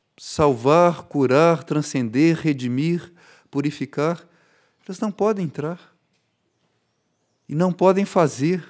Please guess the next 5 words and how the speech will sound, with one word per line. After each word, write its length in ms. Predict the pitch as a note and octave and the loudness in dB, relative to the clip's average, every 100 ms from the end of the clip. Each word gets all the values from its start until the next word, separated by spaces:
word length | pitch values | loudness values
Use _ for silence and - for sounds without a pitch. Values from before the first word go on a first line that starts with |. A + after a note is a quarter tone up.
| _ _ _ _ _ - | _ _ _ _ _ -4
Por 240 | G#3 - | -4 -4
quê? 360 | - A#2+ F#2 - _ _ - | -6 -4 -6 -10 _ _ -12
Nós 760 | A#2+ C3 D3+ F#3 F#3+ - - _ | -4 2 2 2 -2 -10 -16 _
temos 460 | - D#3+ F3+ F3 D#3 | -2 0 0 -2 -4
livre-arbítrio. 1300 | C#3 C#3 G3 F3+ F3 B2 G#2+ D3 D#3 - F2 E2 E2 | -4 -2 0 2 2 0 -4 -6 -6 -12 -14 -14 -18